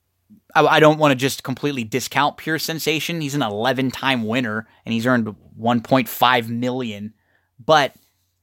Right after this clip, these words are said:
he is much the best on the lead,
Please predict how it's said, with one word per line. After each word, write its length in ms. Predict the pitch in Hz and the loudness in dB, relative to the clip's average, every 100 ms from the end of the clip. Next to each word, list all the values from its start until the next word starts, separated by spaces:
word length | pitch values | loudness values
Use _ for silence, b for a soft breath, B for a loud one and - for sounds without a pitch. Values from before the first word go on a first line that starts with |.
| _ _ _ _ | _ _ _ _
he 680 | - 151 147 139 135 131 127 | -12 -4 -2 0 0 0 -2
is 220 | 139 131 | 0 0
much 840 | 117 120 147 156 160 160 165 151 - | 0 2 4 6 6 6 6 4 -2
the 80 | 143 | -6
best 640 | 110 135 135 - - _ _ _ _ _ _ - | -2 -2 -2 -6 -12 _ _ _ _ _ _ 0
on 180 | 135 | 2
the 60 | 123 | 2
lead, 420 | 117 127 120 107 | -2 -2 -2 -4